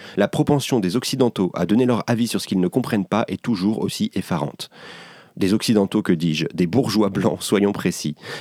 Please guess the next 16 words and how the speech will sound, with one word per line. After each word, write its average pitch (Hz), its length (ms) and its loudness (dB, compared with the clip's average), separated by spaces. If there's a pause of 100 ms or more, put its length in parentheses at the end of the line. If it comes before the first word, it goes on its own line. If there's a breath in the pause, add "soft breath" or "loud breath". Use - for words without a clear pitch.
La 95 100 4
propension 151 560 2
des 90 140 4
bourgeois 120 440 2
blancs 92 300 4
à 98 100 -2
continuer 107 520 2
à 92 100 -4
faire 123 160 0
leur 85 160 2
leçon 120 260 2
de 101 60 2
morale 90 320 2
bourgeoise 90 480 2
blanche. 76 420 -8 (840)
Voilà. 92 240 2